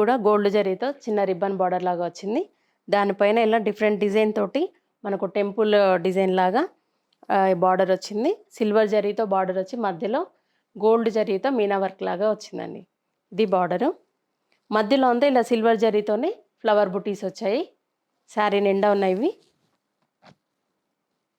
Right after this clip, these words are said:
కింది వైపు కూడా సేమ్ బార్డర్ వచ్చింది. గోల్డ్ కలర్, ఆ, గోల్డ్ జరీతో రిబ్బన్ అంచులాగా వచ్చి దానిపైన సిల్వర్ జరీతో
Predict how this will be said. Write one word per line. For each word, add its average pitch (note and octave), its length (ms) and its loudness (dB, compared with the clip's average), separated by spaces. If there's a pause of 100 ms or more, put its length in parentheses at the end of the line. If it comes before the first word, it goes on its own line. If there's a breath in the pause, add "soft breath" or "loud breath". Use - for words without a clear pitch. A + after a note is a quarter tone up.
(760)
కింది A3+ 260 0
వైపు G#3+ 280 -2
కూడా A#3 160 -2 (480)
సేమ్ G#3 280 2
బార్డర్ F3+ 300 2
వచ్చింది. G#3 340 -4 (1500)
గోల్డ్ G#3 300 2
కలర్, G3+ 280 4 (140)
ఆ, - 20 -2 (160)
గోల్డ్ G#3+ 280 4
జరీతో G3+ 340 2
రిబ్బన్ F#3+ 280 0
అంచులాగా F#3 400 -2
వచ్చి G3 220 -6
దానిపైన G3 580 -4
సిల్వర్ G3 340 -4
జరీతో F#3+ 300 -4